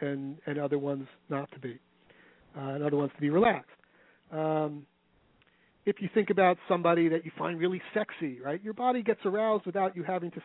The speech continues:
say, you know, "Geez, uh, it's time to get aroused." You know, it, it happens. It's, it, it's an automatic thing that your body does based on your thoughts. There's no separation between mind and body. These are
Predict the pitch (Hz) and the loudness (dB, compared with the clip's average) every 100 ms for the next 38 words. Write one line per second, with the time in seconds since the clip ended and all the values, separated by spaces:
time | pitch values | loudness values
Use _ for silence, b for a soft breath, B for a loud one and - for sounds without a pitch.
0 | - 175 160 151 - _ _ 160 151 143 | 2 4 2 0 -8 _ _ -6 -6 -4
1 | 202 185 143 - - _ - 151 156 - | -6 -4 -6 -10 -20 _ -10 -6 -6 -4
2 | - 151 156 170 180 196 233 160 127 151 | 0 0 0 0 2 2 0 -2 -8 -6
3 | 143 151 156 185 165 - 240 - 120 - | -4 0 -2 -2 -2 4 4 2 -6 -10
4 | 135 - _ b b _ _ - 160 185 | -14 -14 _ b b _ _ -2 0 0
5 | 160 185 180 185 175 170 165 - 180 151 | -2 0 4 6 4 0 -2 -2 -4 -4
6 | 143 147 135 147 143 143 143 139 135 _ | -6 -8 -4 -2 0 -2 -6 -6 -6 _
7 | b b - 147 139 165 190 185 277 160 | b b -2 0 0 -2 -2 2 2 2
8 | 196 175 226 - 226 - 175 170 - 147 | -2 2 2 4 0 2 2 0 0 -8
9 | 135 - 139 135 139 143 135 131 127 123 | -12 -10 -8 -6 -6 -6 -8 -12 -12 -10
10 | 123 135 139 139 | -12 -14 -10 -10